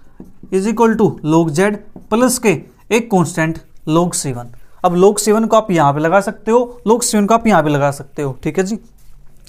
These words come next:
तो ऐसा करने से हमारे पास जो आंसर का डिफरेंस आ जाए वो थोड़ा सा, वो डिफरेंस भी हम खत्म कर सकते हैं, क्योंकि जो वन बाई सेवन होगा उसको फिर से हम सी वन चूज कर सकते हैं, ठीक है। तो घबराना नहीं है।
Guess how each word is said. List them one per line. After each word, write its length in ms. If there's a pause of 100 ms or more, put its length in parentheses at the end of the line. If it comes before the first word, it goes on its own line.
(360)
तो 100
ऐसा 200
करने 260
से 100
हमारे 260
पास 160
जो 100
आंसर 400
का 120
डिफरेंस 440
आ 80
जाए 120
वो 140
थोड़ा 200
सा, 180 (520)
वो 60
डिफरेंस 380
भी 60
हम 80
खत्म 280
कर 120
सकते 280
हैं, 80
क्योंकि 160
जो 100
वन 160
बाई 140
सेवन 240
होगा 320 (240)
उसको 240
फिर 180
से 140
हम 100
सी 160
वन 200 (420)
चूज 220
कर 160
सकते 360
हैं, 180
ठीक 160
है। 120 (240)
तो 80
घबराना 380
नहीं 180
है। 100